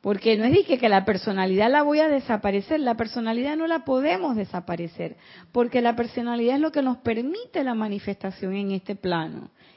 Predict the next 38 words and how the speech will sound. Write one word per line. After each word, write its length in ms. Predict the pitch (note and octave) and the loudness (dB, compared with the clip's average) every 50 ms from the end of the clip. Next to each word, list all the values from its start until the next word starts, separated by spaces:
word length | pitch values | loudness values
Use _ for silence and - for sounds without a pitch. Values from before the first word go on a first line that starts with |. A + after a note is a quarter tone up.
| _ - | _ -4
Eh, 80 | - G3+ | -2 -2
la 100 | G3 F#3+ | 0 0
personalidad 500 | G3 G3+ - A#3 G#3+ G#3 G#3 G#3 A#3 C#4+ | -2 -4 -4 -2 -2 0 2 4 4 4
es 60 | D#4+ | 4
lo 80 | F#4 F#4 | 2 0
que 80 | E4+ | 0
me 100 | D#4 B3+ | 0 0
está 180 | A#3 C#4 C4+ C4+ | 0 -2 -2 -2
permitiendo 580 | F#4 F4 F4 D4+ B3 A#3 - E4+ F4+ F4+ F4+ E4+ | -2 -4 -2 -2 -4 -2 -2 -2 -2 -2 -2 -2
en 100 | D4 D4 | -2 -2
este 200 | D#4+ D#4+ F4+ E4 | -4 -4 -2 -2
momento 560 | D#4 D4+ D#4+ E4 F4 D#4+ - A#3+ - - - - | -2 -2 -2 -2 -2 -2 -2 -4 -4 -4 -4 -4
hablarles 680 | - F3+ F3 E3 F3+ F#3+ G#3+ B3 C#4 D#4+ E4+ E4 D4+ D4 | -2 -2 0 0 2 2 2 2 2 2 0 0 0 0
a 60 | C#4 | -2
ustedes, 580 | C4+ - - C#4 C#4 C#4 C#4 C#4 C#4 C#4 C#4+ - - - - - - | -4 -4 0 0 2 2 4 2 2 0 -2 -6 -14 -20 -20 -20 -14
hablarte 640 | - - D#3+ D#3+ D#3+ E3+ F3+ F#3+ A3+ B3 C4 - C4+ | -8 -6 -4 -2 -2 0 0 0 0 -2 -2 -2 -2
a 60 | C4+ C4+ | -2 -2
ti, 440 | C4+ C#4 C4+ C4+ C4+ C4+ C4+ C#4+ - - - - - _ - | -2 -2 -2 0 0 0 -2 -2 -6 -14 -20 -20 -18 _ -4
es 180 | G3+ G3 A3 | 0 0 4
lo 200 | A#3+ B3 B3 A#3 | 4 4 4 4
que 180 | A#3+ A#3+ A#3 A#3 | 4 2 2 2
permite 540 | A#3 A#3+ A3 A3 A3+ A#3 A#3 - B3 A3+ A3+ | 4 2 0 0 0 -2 0 0 0 0 0
que 80 | A3+ | -2
este 260 | G#3+ - - B3+ A#3+ | -2 -2 -2 -2 -2
cuerpo 540 | - - B3 B3+ B3+ B3 A#3+ A#3+ - C4+ B3 | 0 2 4 4 4 4 2 0 0 2 2
haga 240 | A#3 A#3 A#3 B3+ B3+ | 2 2 2 2 0
las 180 | A3+ G#3+ F#3+ - | 0 0 -2 -4
cosas 400 | - - G#3 G#3+ - A#3 A3+ - | -6 -4 -4 -4 -4 -6 -8 -6
que 220 | - - B3 A#3 | -4 -2 0 2
hace. 460 | A#3 A#3+ A#3+ A#3+ A#3 - B3 B3 A#3+ - - - - - _ _ - | 4 2 2 0 0 0 0 0 0 -2 -10 -20 -20 -20 _ _ 2
Esos 440 | - D4+ D#4+ D#4+ D#4 - D#4 D#4 - | 4 6 6 6 4 2 -2 -4 -4
cuatro 560 | - - D4 C#4 C#4 C#4+ C#4 C#4+ D4+ D4+ C#4 | -4 -2 2 2 2 2 0 0 0 2 4
vehículos 720 | C4 B3 B3 C4 C#4 C4+ C4 - - D4+ C#4+ C#4+ C#4+ - - | 6 6 4 4 2 0 -2 -2 0 2 4 4 2 2 0
en 200 | - G#3+ A3+ A3+ | -2 0 0 0
su 220 | G#3+ - A#3+ A3+ - | -2 -2 -4 -4 -4
conjunto, 800 | - G3+ G3 G3+ G3 G3+ A#3 D4 D4+ D#4 D#4 C#4 - D4 C#4+ C#4+ | -2 -4 -2 -2 -2 0 0 2 2 2 0 0 0 -2 -2 0
cuando 400 | B3+ A#3 G#3+ G#3 G3+ G#3 G#3 G#3 | 0 0 0 0 0 0 0 0
trabajan 840 | - A3 G#3+ G3+ G3 G#3+ A#3+ C4+ D4 D4+ D4 D#4+ D#4+ D#4 E4 E4+ | 0 0 2 2 2 2 0 0 0 0 0 0 0 -2 -2 -4